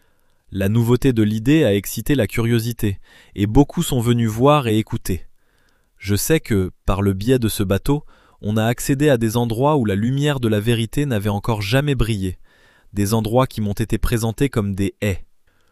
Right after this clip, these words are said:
Le Morning Star a été un instrument pour semer les semences de la vérité dans de nombreux cœurs, et certains ont vu la lumière de la vérité pour la première fois sur ce bateau.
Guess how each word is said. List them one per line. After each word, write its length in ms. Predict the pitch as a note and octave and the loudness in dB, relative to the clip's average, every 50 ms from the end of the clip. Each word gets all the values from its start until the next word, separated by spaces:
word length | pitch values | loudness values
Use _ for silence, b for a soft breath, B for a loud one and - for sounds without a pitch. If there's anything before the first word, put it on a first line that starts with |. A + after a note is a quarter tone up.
| _ _ _ _ - | _ _ _ _ -6
Le 160 | - F#2 G2+ G2 | -2 0 0 2
Morning 420 | A2 C3 C#3+ D3 C#3+ C3+ A#2+ A2 | 4 4 4 4 2 0 -2 -2
Star 420 | - - - D3 D3 D#3 D#3 C3 | -4 -2 0 2 2 2 2 0
a 100 | A2 G#2 | 0 0
été 180 | G#2+ G#2+ - C3+ | -2 -2 -2 -2
un 200 | A#2 G#2 G2+ A#2 | -2 -2 -2 -2
instrument 560 | C3+ C#3+ - - - - C3+ B2 A#2+ B2 C#3 | -2 -4 -4 -6 -6 -4 -2 -2 -2 -2 -4
pour 240 | - - - - - | -4 -6 -6 -4 -4
semer 260 | - - C#3+ C#3+ D3+ | -2 -2 0 0 0
les 140 | D3+ C3+ A2+ | 0 0 0
semences 400 | - - C3 A#2+ A#2+ B2 B2 A2 | 0 -2 -2 -2 0 -2 -2 0
de 80 | A2 G#2 | 0 0
la 100 | G2 F#2+ | 0 0
vérité 480 | F#2 A2+ C3 A#2 B2 A2 - - C3+ | 0 0 0 0 0 -4 -2 -2 -2
dans 160 | C3+ A#2+ G#2+ | 0 0 0
de 100 | G2 G2+ | 0 0
nombreux 400 | G2 G#2 A#2+ D3 D3+ B2+ A#2 A#2+ | 0 0 0 0 0 2 0 0
cœurs, 480 | A2+ - - A2 G#2 A2+ B2+ - - - B B B B B B B | 0 0 0 0 0 0 -2 -6 -10 -20 B B B B B B B
et 80 | - G2+ | -4 -4
certains 420 | - - - C3 - - - D#3+ | -2 0 0 0 0 0 0 0
ont 160 | D#3+ D3 B2 | 0 0 0
vu 160 | G#2+ G#2 A#2+ C#3+ | -2 -2 0 0
la 120 | C#3 A2 | 2 2
lumière 420 | G#2 A2 B2+ C#3 C#3+ D3 D3 C#3+ | 2 0 0 0 0 0 0 0
de 100 | B2+ A#2 | 0 -2
la 120 | G#2 G#2 G2+ | -2 -2 0
vérité 460 | G2 A#2 C3 B2 A#2+ A2 - - C#3 | 2 0 0 0 0 -4 -2 -4 -4
pour 160 | - - - G#2 | -2 -2 -2 -2
la 100 | F#2+ - | -2 -2
première 420 | - - - D#3 D3+ C#3 C3 - | -2 0 0 0 0 0 -4 -4
fois 240 | - - - C3 C3+ | -4 -2 -2 -2 -2
sur 160 | - - G2+ | -2 -4 -8
ce 140 | - - G#2+ | -4 -4 -2
bateau. 340 | G2 G2 F#2 - - E2+ | -2 -2 -2 -2 -6 -8